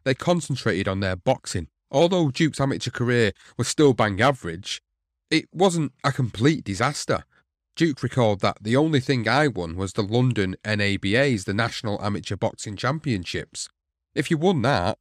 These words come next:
you won a scholarship to go to Holland for two weeks.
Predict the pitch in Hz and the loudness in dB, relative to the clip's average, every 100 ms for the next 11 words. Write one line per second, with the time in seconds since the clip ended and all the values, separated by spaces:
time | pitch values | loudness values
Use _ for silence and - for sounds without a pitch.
0 | - 113 123 143 113 175 202 226 - 80 | -8 -4 0 0 0 0 0 0 -2 -6
1 | _ _ - 120 123 110 104 165 202 143 | _ _ -12 -2 0 0 0 2 2 -2
2 | - - 120 123 170 - - - | -4 -4 -2 -2 -4 -6 -12 -14